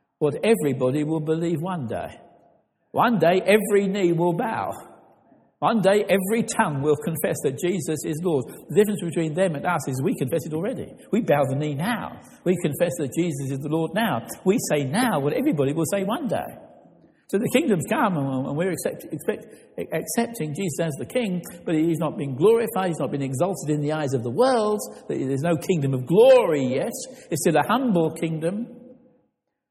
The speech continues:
So the kingdom is still, is still coming, and it's coming in a humble way.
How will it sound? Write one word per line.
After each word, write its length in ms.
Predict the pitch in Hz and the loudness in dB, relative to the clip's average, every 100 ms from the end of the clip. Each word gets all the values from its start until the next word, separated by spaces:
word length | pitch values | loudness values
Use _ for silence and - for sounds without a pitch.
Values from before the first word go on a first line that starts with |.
| _ - | _ -4
So 160 | 220 | 0
the 140 | 196 208 | 2 2
kingdom 480 | 214 269 233 220 208 | 0 0 0 0 -2
is 80 | 196 - | -2 -2
still, 520 | 196 220 208 220 214 | 2 4 2 0 -4
is 240 | 208 - - | -4 -4 0
still 200 | 208 196 - - | 0 0 -4 -2
coming, 580 | 233 170 156 196 226 - - - - | -2 0 -2 -2 -4 -8 -20 -20 -8
and 100 | 175 | -4
it's 140 | 196 - - | -4 -4 -2
coming 320 | 220 202 196 | 0 0 0
in 180 | 220 196 | -2 -2
a 100 | 208 | -4
humble 680 | - - 240 175 160 185 190 | -6 -6 -2 -2 2 2 2
way. 280 | 208 170 | 0 0